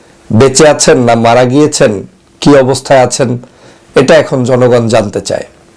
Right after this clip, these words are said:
এর কয়েকটা অন্যতম কারণ হচ্ছে, শেখ হাসিনার মাত্র দুদিন আগেও লন্ডনে একটা ভাষণ দেওয়ার কথা ছিল, যেই ভাষণটা জনগণ মনে করেছিল যে তিনি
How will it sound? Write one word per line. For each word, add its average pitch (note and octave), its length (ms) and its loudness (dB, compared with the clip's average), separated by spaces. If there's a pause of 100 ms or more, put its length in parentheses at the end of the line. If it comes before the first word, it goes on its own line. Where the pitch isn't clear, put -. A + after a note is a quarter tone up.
(760)
এর D3 160 2
কয়েকটা F3 360 2 (200)
অন্যতম D3 340 0 (160)
কারণ C#3+ 300 0
হচ্ছে, D#3+ 320 -4 (1000)
শেখ C#3+ 200 2
হাসিনার E3 420 2
মাত্র C3+ 200 -2 (140)
দুদিন C#3+ 240 2 (100)
আগেও C3+ 200 2 (100)
লন্ডনে C3 400 0
একটা D3 140 -2 (100)
ভাষণ C3 340 -2
দেওয়ার C3+ 260 2
কথা A#2 160 -4 (100)
ছিল, A2+ 160 -2 (1000)
যেই D#3 220 4
ভাষণটা D#3 360 0 (100)
জনগণ C#3+ 320 2 (100)
মনে C3 200 0
করেছিল C#3 340 0 (140)
যে D3 140 2
তিনি B2+ 160 2